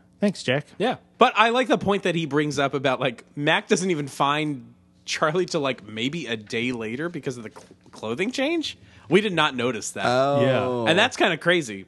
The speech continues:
Speaker 3: That is
Speaker 2: And
Speaker 3: nuts.
Speaker 2: also maybe
Speaker 1: Fucked up.
Speaker 2: further explains why, like, a knife wound maybe kills Charlie. Not to mention he fell, <laughs> I guess, like, a long way.
Speaker 3: Yeah.
Speaker 1: Yeah.
Speaker 2: Uh, so he probably has some broken bones. But if he was just sitting out there for, like, all night,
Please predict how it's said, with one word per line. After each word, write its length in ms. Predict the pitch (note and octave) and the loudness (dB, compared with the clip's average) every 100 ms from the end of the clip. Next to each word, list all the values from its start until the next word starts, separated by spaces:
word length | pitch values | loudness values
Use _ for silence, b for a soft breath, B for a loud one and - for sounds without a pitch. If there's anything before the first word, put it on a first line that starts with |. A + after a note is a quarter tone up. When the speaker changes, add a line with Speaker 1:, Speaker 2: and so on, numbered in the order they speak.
| _ | _
Speaker 3:
That 160 | - F3 | -2 2
is 80 | E3+ | 4
Speaker 2:
And 80 | A3 | 4
Speaker 3:
nuts. 180 | B3 | 4
Speaker 2:
also 60 | A#3 | 4
maybe 240 | G#3+ G3+ | 2 2
Speaker 1:
Fucked 120 | F#3+ G2+ | 0 0
up. 40 | |
Speaker 2:
further 380 | - G3+ F#3 F3 | 2 4 2 0
explains 580 | D3+ - - D#3+ C#3+ C3 | -2 -8 -4 -2 -2 0
why, 140 | C3 | 0
like, 260 | B2+ A#2 - | 0 -4 -6
a 60 | B2 | -6
knife 340 | A#2+ B2+ C3 - | -2 0 -2 -4
wound 340 | A#2+ A2+ G#2 | -6 -6 -6
maybe 280 | A#2+ G#2+ G2 | -8 -8 -12
kills 680 | - B2 G#2+ G2+ F#2+ - - _ _ _ | -6 -4 -4 -6 -8 -10 -10 _ _ _
Charlie. 440 | C3+ G#2+ F#2 F#2 B - | -4 -4 -6 -14 B 2
Not 140 | B3 | 2
to 60 | G3 | 4
mention 220 | F3+ C#3 | 0 0
he 80 | B2+ | -4
fell, 640 | - - E3+ D3+ C3+ A#2+ - | -6 0 2 4 0 -4 0
<laughs> 40 | |
I 60 | F#3+ | 4
guess, 320 | F3 E3 - | 4 2 -2
like, 300 | F3 F3+ - - | -2 -2 -4 -2
a 100 | E3 | 0
long 540 | E3 D3 F3+ E3+ E3 | 2 2 2 0 -4
way. 480 | E3 D3+ D#3+ C#3 C3+ - C#3 | -4 -2 0 -2 -6 -12 -8
Speaker 3:
Yeah. 160 | D#3 | 0
Speaker 1:
Yeah. 220 | B2 A#2 G#2 | 2 2 0
Speaker 2:
Uh, 240 | B2 B2 | 0 -2
so 140 | B2 | 0
he 20 | F3+ | 0
probably 220 | E3 C#3+ | 2 0
has 100 | C3 | -2
some 100 | B2+ | -4
broken 240 | A#2+ A#2 | -4 -4
bones. 320 | A2+ A2 G#2 | -6 -6 -6
But 220 | - G3+ F#3 | 4 4 4
if 80 | |
he 80 | D#3+ | 0
was 140 | F3+ - | 0 -2
just 160 | D3+ | -2
sitting 280 | - E3 D3 | 0 0 0
out 180 | C3 A#2 | -2 -2
there 120 | A#2+ A2 | -2 -4
for, 120 | A#2 | -6
like, 160 | G#2+ - _ _ _ | -10 -12 _ _ _
all 180 | A2+ A2 | -4 -2
night, 320 | G#2+ G#2+ F#2+ | -2 -4 -4